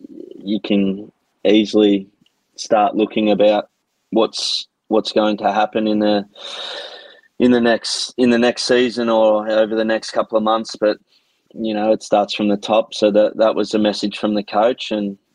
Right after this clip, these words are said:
and he was sort of living by that and, and still is. So we all jumped on board with that. But I think it's important to,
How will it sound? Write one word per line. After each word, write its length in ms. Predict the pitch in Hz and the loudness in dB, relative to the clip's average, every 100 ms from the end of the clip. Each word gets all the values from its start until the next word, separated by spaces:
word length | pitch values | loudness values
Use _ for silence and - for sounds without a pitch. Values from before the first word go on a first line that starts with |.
| _ | _
and 100 | 104 | -8
he 240 | 104 101 101 | -2 0 0
was 180 | 98 - | 0 -2
sort 180 | 101 | 0
of 80 | 101 | 2
living 360 | 104 104 110 101 | 2 2 2 2
by 200 | 104 104 | 4 4
that 260 | 107 127 | 4 4
and, 240 | 123 107 101 | 2 0 -2
and 160 | 104 | -4
still 260 | - - 104 | -2 0 4
is. 220 | 117 143 | 4 2
So 400 | - 110 107 101 - _ - - - _ - | 0 2 2 2 -2 _ -20 -20 -20 _ -2
we 220 | 107 104 | 2 4
all 140 | 101 | 4
jumped 300 | 98 101 98 | 2 -2 0
on 180 | 104 101 | 0 2
board 240 | 101 104 98 | 2 2 2
with 180 | 101 | 0
that. 260 | - 101 117 | 2 2 4
But 140 | 110 107 - _ | 0 0 -4 _
I 80 | 104 | -4
think 280 | - 131 107 | 0 -2 0
it's 200 | 101 - | 0 0
important 560 | 104 - 113 110 113 - | -2 0 2 2 0 -2
to, 400 | 110 107 107 | 4 4 4